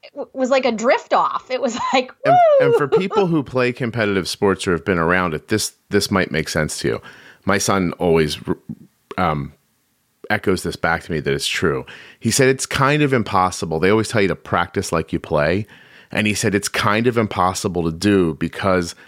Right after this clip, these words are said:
Speaker 1: when you're practicing, the game's not there." Like, right? Like, there's the, the same intensity's not there, the same desire's not there. You can't, you can't duplicate the feeling a feeling like you're going to lose or
Speaker 2: No.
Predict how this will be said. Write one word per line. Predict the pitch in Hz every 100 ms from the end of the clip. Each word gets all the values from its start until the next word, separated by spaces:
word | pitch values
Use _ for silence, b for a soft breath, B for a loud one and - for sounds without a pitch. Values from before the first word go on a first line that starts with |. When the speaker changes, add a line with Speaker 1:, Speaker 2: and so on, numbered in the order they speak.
| b b b -
Speaker 1:
when | 104
you're | 101
practicing, | - 120 143 127 - 104 87 82 78 b b b b - -
the |
game's | 87 113 143 127 78
not | 62 -
there." | 50 - - - b b b -
Like, | 101
right? | 107 113
Like, | 101 104
there's | 101 98
the, | 104 98
the | 87 98
same | - 120
intensity's | 127 117 123 120 123 110
not | 117 101
there, | 110
the | 101
same | - 92
desire's | 90 90 90 92 92 92
not | 98
there. | 101
You | 92
can't, | - 147 143 -
you | 110
can't | - 143 - -
duplicate | 117 117 117 - 98 -
the | 90
feeling | - 113 113 98 87 - B B B B -
a | 110
feeling | - - 127 123 110
like | 98 92 92
you're |
going | 82 85 82
to | 78
lose | 90 110 - - - B B B -
or | 123 104 92
Speaker 2:
No. | 87